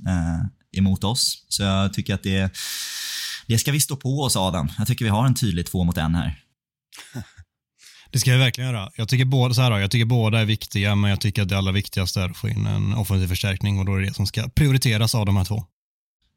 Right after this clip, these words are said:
Speaker 1: Det köper jag. Kan det inte vara så också lite då, Micke, för att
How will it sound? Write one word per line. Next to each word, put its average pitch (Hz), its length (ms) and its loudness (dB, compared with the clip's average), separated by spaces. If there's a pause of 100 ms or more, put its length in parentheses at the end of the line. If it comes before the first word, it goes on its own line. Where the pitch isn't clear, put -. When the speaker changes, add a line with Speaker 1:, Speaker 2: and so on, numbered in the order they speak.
Speaker 1:
Det 113 80 -4
köper 104 340 -4
jag. 98 200 -4
Kan 123 100 0
det - 20 4
inte 123 140 2
vara 135 160 0
så 123 140 -2
också 113 180 -4
lite 107 200 -2
då, 95 320 -2
Micke, 98 640 -2
för 95 400 -2
att 95 60 -4